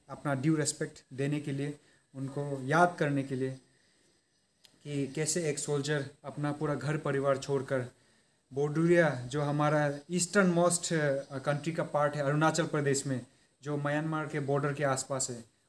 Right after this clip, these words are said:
वहाँ पर आके, अ, जो वहाँ के बच्चे, वहाँ के, अ, जो लोग हैं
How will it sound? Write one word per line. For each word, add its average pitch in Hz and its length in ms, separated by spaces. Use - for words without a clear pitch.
वहाँ 151 200
पर 156 180
आके, 143 360
अ, - 680
जो 147 540
वहाँ 143 220
के 165 120
बच्चे, 147 640
वहाँ 151 220
के, 156 360
अ, 139 160
जो 139 440
लोग 160 300
हैं 143 260